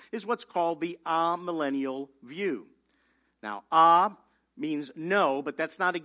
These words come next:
that's not exactly the best title for it. And we used a series of charts, and this is the one for the amillennial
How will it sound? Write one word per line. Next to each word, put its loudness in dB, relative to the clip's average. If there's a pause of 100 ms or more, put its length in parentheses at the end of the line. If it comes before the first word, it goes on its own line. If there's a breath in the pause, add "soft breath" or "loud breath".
(120)
that's -8
not 0
exactly -4
the -8
best -4
title -4
for -2
it. -8
And -12
we -6
used -6
a -10
series -8
of -16
charts, -6
and -6
this -10
is -16
the -8
one -4
for -10
the -8
amillennial -6